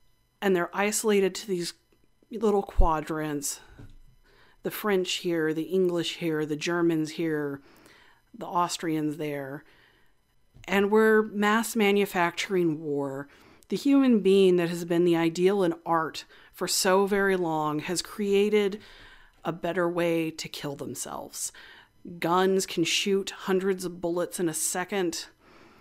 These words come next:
Tanks are marching over the ground. Gas is filling trenches and killing men.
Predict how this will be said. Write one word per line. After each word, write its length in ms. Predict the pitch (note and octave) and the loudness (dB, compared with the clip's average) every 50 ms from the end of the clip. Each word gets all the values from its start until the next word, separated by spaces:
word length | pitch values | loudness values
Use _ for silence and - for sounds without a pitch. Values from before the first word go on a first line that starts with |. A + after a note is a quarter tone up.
| - - - - _ _ - - _ _ _ _ _ | -20 -20 -20 -20 _ _ -20 -20 _ _ _ _ _
Tanks 480 | - - - G3+ G3 G3 G3+ - - - | -8 -2 0 2 2 2 2 0 -2 -2
are 80 | G3+ F3+ | -2 -2
marching 500 | F3+ E3 E3 F3 F3+ - - G3 F3+ F3+ | 0 0 -2 0 -2 0 0 2 2 0
over 220 | F3+ F3+ F3+ E3+ | 0 -2 -4 -4
the 100 | E3+ E3 | -4 -6
ground. 720 | E3+ - E3+ E3+ D#3+ D#3+ E3 E3 E3 E3 E3 E3 E3 E3 - _ - _ - - - _ _ _ _ _ _ _ _ _ _ - F#3 F3 F3 | -6 -4 -4 -2 -2 0 0 0 2 2 2 2 0 -2 -10 _ -20 _ -20 -20 -20 _ _ _ _ _ _ _ _ _ _ -18 -16 -8 0
Gas 500 | - G3 F#3 F3+ F#3 F#3+ G3 F#3+ - - | 2 4 4 6 6 4 4 2 0 0
is 140 | G3+ F3+ - | 0 -2 -2
filling 360 | - - G#3 F#3+ F#3 F3+ E3+ | 0 2 2 4 4 4 2
trenches 640 | E3 - - - E3+ E3+ F3 F3 - G3+ F3+ F3 F3 | 0 -2 -2 0 0 0 0 0 0 0 0 2 2
and 140 | D#3 D#3 | 2 0
killing 420 | D#3 - - F#3 F3+ F3+ F3+ F3+ E3 | 0 -2 -2 0 2 4 4 4 4
men. 440 | D#3+ D#3+ E3 E3 E3 E3+ F3 F3 | 4 4 2 2 2 0 0 -2